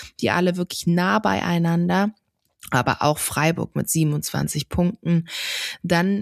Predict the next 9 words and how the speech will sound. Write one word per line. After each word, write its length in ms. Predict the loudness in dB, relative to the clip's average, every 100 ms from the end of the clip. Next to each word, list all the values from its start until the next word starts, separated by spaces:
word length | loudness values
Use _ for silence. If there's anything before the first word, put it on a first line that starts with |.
| -2
äh, 340 | 0 2 2 0
wird's 640 | 0 2 2 -2 -4 -6 _ _ _
nach 400 | 0 2 2 0
Köln, 400 | 0 2 2 0
sag 180 | 0 -2
ich 140 | 0
mal, 160 | 0 2
ein 80 | 2
bisschen 600 | 0 2 2 4 0